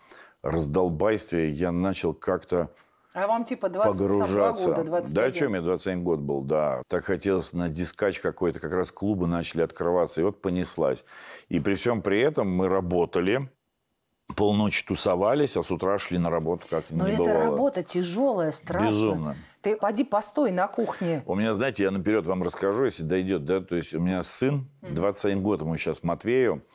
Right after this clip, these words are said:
Speaker 1: вот, и с десяти лет я его начал приучать к кухне. Я думал, что ему понравится, всё хорошо, он как-то начал увлекаться.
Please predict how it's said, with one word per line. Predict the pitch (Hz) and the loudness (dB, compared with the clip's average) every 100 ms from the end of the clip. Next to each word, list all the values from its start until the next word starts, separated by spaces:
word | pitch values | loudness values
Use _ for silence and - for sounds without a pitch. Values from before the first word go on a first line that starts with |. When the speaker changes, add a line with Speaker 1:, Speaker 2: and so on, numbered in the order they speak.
| - - - - | -20 -20 -20 -6
Speaker 1:
вот, | 82 92 92 82 - | 0 2 2 0 -4
и | 87 90 90 | 0 2 2
с | 82 | 0
десяти | 85 87 101 | -2 -2 0
лет | 101 127 | 2 2
я | 107 | 2
его | 90 | 0
начал | 92 95 92 | 0 -2 -4
приучать | - 90 87 98 85 | -2 0 0 0 -2
к | |
кухне. | - 82 - 71 62 55 | -2 -4 -4 -6 -4 -2
Я | 82 | -2
думал, | 82 98 92 | 0 0 -2
что | - 87 | -2 -2
ему | 85 | 0
понравится, | 85 90 123 135 - | 0 0 0 0 -2
всё | 90 | -4
хорошо, | - 85 85 - | 0 0 0 0
он | 135 | 0
как-то | 85 76 | 0 -4
начал | 87 85 - | -2 -2 -2
увлекаться. | 85 82 90 123 135 - | -2 -2 0 0 0 -2